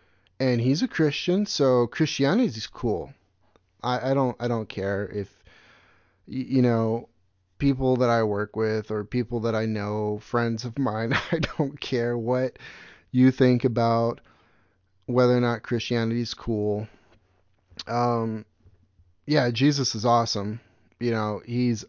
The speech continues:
a King of Kings. Every knee will bow to him. Y-, you know, it's just, oh, it's just insane that so many people think of Jesus as this effeminate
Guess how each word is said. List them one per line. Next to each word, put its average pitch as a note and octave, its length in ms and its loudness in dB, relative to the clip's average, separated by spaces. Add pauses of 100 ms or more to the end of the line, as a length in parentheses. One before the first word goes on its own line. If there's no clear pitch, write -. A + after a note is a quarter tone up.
a G#2+ 100 -6
King C3+ 320 -2
of A2+ 180 -6
Kings. A2 640 -6 (1040)
Every C#3+ 320 4
knee B2+ 220 4
will A2+ 160 0
bow B2 380 0
to A#2 180 -8
him. G#2+ 400 -4 (760)
Y-, C3+ 200 -10
you E3 180 2
know, F3 160 6
it's D#3 300 -2
just, - 320 -2
oh, C3+ 260 -6
it's B2 160 -12
just - 280 -8
insane C3 840 -2
that A2+ 240 -4
so B2+ 160 0
many A#2+ 160 0
people A#2+ 320 -6
think A#2 240 -6
of G#2 160 -6
Jesus A2+ 420 -6
as A2+ 240 0 (920)
this A2+ 500 -4 (960)
effeminate C#3+ 760 2